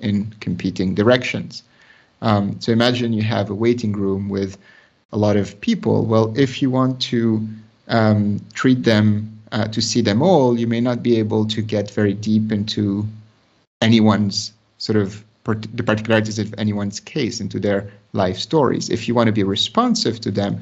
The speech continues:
you may not have the capacity to replicate that responsiveness for all of the people who are there. And that gets in the way of the requirement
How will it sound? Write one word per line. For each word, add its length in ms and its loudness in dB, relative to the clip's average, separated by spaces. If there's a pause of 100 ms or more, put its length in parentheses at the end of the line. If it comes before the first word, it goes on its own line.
(240)
you 100 4
may 160 4
not 220 2
have 640 0 (120)
the 80 -10
capacity 760 -4
to 240 -2
replicate 760 0
that 180 -4
responsiveness 760 0 (340)
for 400 2
all 280 4 (120)
of 120 -2
the 100 -2
people 380 0
who 140 0
are 120 2
there. 340 0 (260)
And 140 0
that 220 2
gets 240 0
in 100 0
the 80 0
way 280 0
of 220 -2
the 140 -2
requirement 640 -2